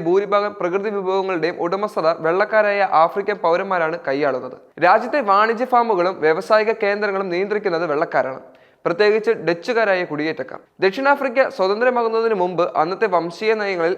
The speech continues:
അടിസ്ഥാനത്തിൽ കറുത്ത വർഗ്ഗക്കാരെ അവരുടെ സ്വന്തം ഭൂമികളിൽ നിന്നും വെള്ളക്കാർ ബലം പ്രയോഗിച്ച് പുറത്താക്കിയിരുന്നു. ഈ ഭൂമികളിൽ ഭൂരിഭാഗവും ഇപ്പോഴും നിയന്ത്രിക്കുന്നത് വെളുത്ത വർഗ്ഗക്കാരാണ്. ഈ പശ്ചാത്തലത്തിലാണ് ഭൂമി ഏറ്റെടുക്കൽ ബില്ലിൽ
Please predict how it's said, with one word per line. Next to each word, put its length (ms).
അടിസ്ഥാനത്തിൽ 640
കറുത്ത 320
വർഗ്ഗക്കാരെ 480
അവരുടെ 280
സ്വന്തം 300
ഭൂമികളിൽ 400
നിന്നും 260
വെള്ളക്കാർ 360
ബലം 240
പ്രയോഗിച്ച് 400
പുറത്താക്കിയിരുന്നു. 600
ഈ 20
ഭൂമികളിൽ 500
ഭൂരിഭാഗവും 560
ഇപ്പോഴും 340
നിയന്ത്രിക്കുന്നത് 500
വെളുത്ത 280
വർഗ്ഗക്കാരാണ്. 580
ഈ 40
പശ്ചാത്തലത്തിലാണ് 720
ഭൂമി 320
ഏറ്റെടുക്കൽ 500
ബില്ലിൽ 280